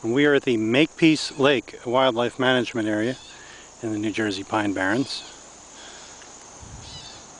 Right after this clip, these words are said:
This paved road right here is the Weymouth Elwood Road, Elwood being that way, and Weymouth being that way.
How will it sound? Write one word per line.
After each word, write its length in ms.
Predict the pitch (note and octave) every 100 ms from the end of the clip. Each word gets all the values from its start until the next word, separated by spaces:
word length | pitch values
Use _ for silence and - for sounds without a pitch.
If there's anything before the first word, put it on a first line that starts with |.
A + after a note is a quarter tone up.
| A#2+
This 160 | A2
paved 400 | - C3 C3 G#2+
road 240 | B2+ C3 A#2
right 180 | A#2
here 220 | A2 B2 C3+
is 160 | A#2+
the 120 | A#2
Weymouth 560 | G#2 A2+ B2+ C3 C3 -
Elwood 460 | B2+ C3 B2 A#2+ G#2
Road, 380 | A2+ A#2+ D#3 - - - - - - - - - - - - - - - - - -
Elwood 460 | - A#2 A#2+ A#2 G2+
being 320 | A2 G#2+ G2+
that 260 | G2+ C3 B2+
way, 380 | A2+ A#2+ D3+ C#3 - - - - - - - - - - - - - - - - - - - -
and 180 | - G2+
Weymouth 440 | A2+ A#2 A#2 A2 -
being 260 | G#2 G2+
that 220 | A2+ B2
way. 260 | F#2+ G#2+ B2+